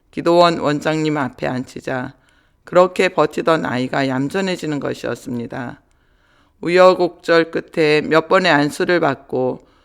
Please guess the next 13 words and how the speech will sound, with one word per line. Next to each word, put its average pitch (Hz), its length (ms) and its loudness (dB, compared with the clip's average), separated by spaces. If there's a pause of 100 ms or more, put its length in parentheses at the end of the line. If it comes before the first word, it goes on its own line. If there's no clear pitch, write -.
(200)
동생의 190 480 -2
병은 180 340 0
깨끗이 - 480 -6
치료를 202 380 -2
받았습니다. 135 960 -4 (880)
어머니와 180 640 4
동생은 165 560 -2
예수를 175 420 0
영접했고 139 920 -4 (460)
교회에 202 460 4
열심히 170 460 0
다니기 160 340 -4
시작했습니다. 131 1120 -6